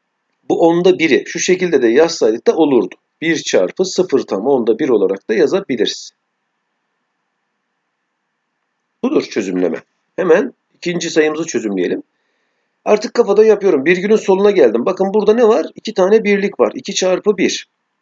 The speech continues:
He, en soldan başlayalım ama. Evet, karışık da yapabilir miyiz? Yapabiliriz çocuklar.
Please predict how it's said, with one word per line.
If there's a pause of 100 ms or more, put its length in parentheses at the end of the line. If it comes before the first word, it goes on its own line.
(600)
He,
en
soldan
başlayalım
ama.
Evet,
karışık
da
yapabilir
miyiz?
Yapabiliriz
çocuklar.